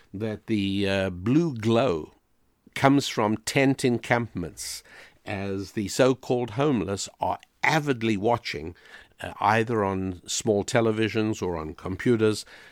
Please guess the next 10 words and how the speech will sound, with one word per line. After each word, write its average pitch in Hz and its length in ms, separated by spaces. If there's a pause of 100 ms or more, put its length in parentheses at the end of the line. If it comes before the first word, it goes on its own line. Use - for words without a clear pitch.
(160)
or 92 160
on 82 160
tablets. 120 520
They're 131 320
watching. 113 580
The 98 120
idea 110 460
that 110 240
these 117 300
people 113 540